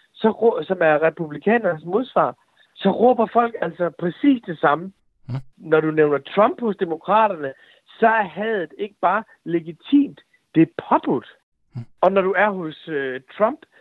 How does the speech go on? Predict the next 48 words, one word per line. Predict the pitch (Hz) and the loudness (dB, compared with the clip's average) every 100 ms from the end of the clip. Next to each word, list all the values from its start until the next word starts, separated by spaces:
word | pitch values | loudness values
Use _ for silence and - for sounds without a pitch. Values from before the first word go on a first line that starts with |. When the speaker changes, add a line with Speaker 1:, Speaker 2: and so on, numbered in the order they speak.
| _ | _
Speaker 1:
så | - 214 | -4 -4
er | |
hadet | 180 240 254 233 | 0 2 2 0
til | - | -6
demokraterne, | 165 156 156 202 208 175 147 139 - _ - | -8 -8 -10 -6 -4 -4 -6 -10 -18 _ 0
det | |
er | 190 | 2
heller | 240 | 4
ikke | 240 214 | 2 2
bare | 208 226 | 0 2
legitimt, | 196 175 165 240 202 _ _ | -2 -8 -8 -6 -6 _ _
det | 175 196 | 2 4
er | 160 175 - _ _ _ _ - | 2 0 -4 _ _ _ _ -2
påbudt. | 277 302 214 160 _ _ _ _ | 0 0 -4 -8 _ _ _ _
Og | - _ | -16 _
det | |
er | 202 | 2
alligevel | 226 254 233 | 4 2 0
nogle | 190 190 190 160 | -4 -6 -8 -2
radikale | 170 165 - 214 254 208 180 | -2 -2 -2 0 2 0 -2
modsætninger, | 214 - 185 143 135 131 | -4 0 -2 0 -2 -2
der | 165 | 2
er | 175 | 4
i | 214 | 4
det | 156 | 2
amerikanske | 117 135 151 147 | -2 -4 -6 -6
samfund. | - 139 - 143 - | -8 -8 -8 -10 -10
Speaker 2:
Ja, | |
det | 143 | -4
er | 127 | 0
da | 135 | 0
også | 190 | 0
lidt | 208 | -6
overraskende. | 165 180 160 135 139 | -6 -6 -8 -10 -2
Lidt, | 165 196 185 | -2 -2 -4
lidt | 208 | -4
en | 214 | -4
skuffelse | 180 - 196 202 - 98 - _ _ | -6 -2 -2 -2 -10 -14 -20 _ _
for, | - 113 - | -16 -16 -8
for | 123 | -2
dem, | 131 | -2
der | 147 | -2
så | 135 143 | -2 -4
måtte | 139 113 | -4 -2
holde | 120 117 | -2 -2
mest | 131 135 - | -6 -8 -8
med | 117 - - | -10 -10 -10
demokraterne. | 120 113 143 135 | -8 -6 -8 -10